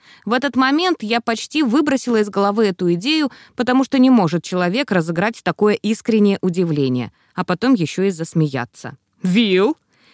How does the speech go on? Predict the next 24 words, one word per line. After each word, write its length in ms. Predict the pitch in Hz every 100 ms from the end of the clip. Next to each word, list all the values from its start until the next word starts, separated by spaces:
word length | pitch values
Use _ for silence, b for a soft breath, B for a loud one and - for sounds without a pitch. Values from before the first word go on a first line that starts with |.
| b -
Меня 240 | 214 226
сгребли 440 | 214 220 202 220
в 40 | 208
объятия 560 | 202 208 254 302 226
и 140 | - 220
очень 340 | 247 - 220
активно 440 | 208 - 285 277 214
принялись 460 | 208 196 202 220
гладить 360 | 185 220 247 196
по 120 | 180
всем 240 | - 226
выступающим 680 | 196 180 170 175 190 190 175
сзади 300 | 156 160 165
местам. 500 | 156 151 - 120 123 - _ _ _ _ _ _ _ _ -
"Нет, 380 | 208 226 202 165
конечно, 560 | - 190 247 226 175 175
я 220 | 170 160
тебя 220 | 196 185
заметил, 480 | 214 311 381 370 339
потому 420 | 247 220 190 208
что 180 | - 208
ты 120 | 196
оказалась 460 | 196 170 160 160 156
драконом. 640 | 143 143 131 123 110